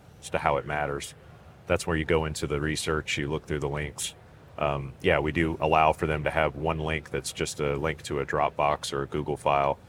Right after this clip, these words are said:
where they can kind of nest a bunch of other things to help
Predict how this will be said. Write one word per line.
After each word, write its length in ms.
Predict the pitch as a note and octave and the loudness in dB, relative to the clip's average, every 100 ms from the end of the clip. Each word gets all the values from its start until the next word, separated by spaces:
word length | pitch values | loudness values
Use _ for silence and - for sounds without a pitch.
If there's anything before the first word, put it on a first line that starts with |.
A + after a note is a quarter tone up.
| - - - - | -20 -20 -16 0
where 100 | F2 | 4
they 120 | E2 | 4
can 300 | D#2 D2+ C#2+ - | 2 -4 -6 -6
kind 180 | F2+ D#2 | -2 -2
of 220 | C#2 - D#2+ | -4 -10 -2
nest 420 | E2 E2 - - | 0 0 0 -2
a 60 | |
bunch 240 | D#2 E2 - | 0 0 2
of 100 | D2 | 4
other 320 | D2+ D2+ D2 - - | 4 4 0 -6 0
things 360 | F#2 E2+ D#2+ | 2 2 0
to 80 | - | 0
help 200 | D#2+ D#2+ | 2 2